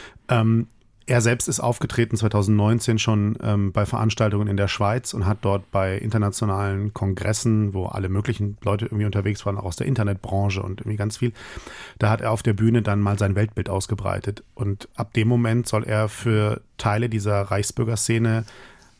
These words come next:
wie ein, wie ein Promi sehr bekannt geworden sein. Und, ähm, dann hab's da Vernetzungen gegeben, dann hat's Kontakte gegeben, Besuche gegeben.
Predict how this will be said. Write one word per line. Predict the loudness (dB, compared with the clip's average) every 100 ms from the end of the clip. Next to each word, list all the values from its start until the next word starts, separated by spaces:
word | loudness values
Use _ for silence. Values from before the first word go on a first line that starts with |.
| _ -6
wie | 2 4
ein, | 4 2
wie | 2
ein | 2
Promi | 2 2 4 2 0
sehr | 0 0
bekannt | 2 0 0
geworden | -2 -2 -2 -2
sein. | -2 -2 -2
Und, | -2 -4 -4
ähm, | -4 -2 0 -2 -2
dann | 0 2 2
hab's | 0 -2 0 0 -4 -8 -4
da | -2 0
Vernetzungen | 0 0 0 0 0 0
gegeben, | -2 -4 -2
dann | -2
hat's | -2
Kontakte | 0 0 0 -2
gegeben, | -2 0 0
Besuche | 2 2 2 0
gegeben. | -2 -2 0 0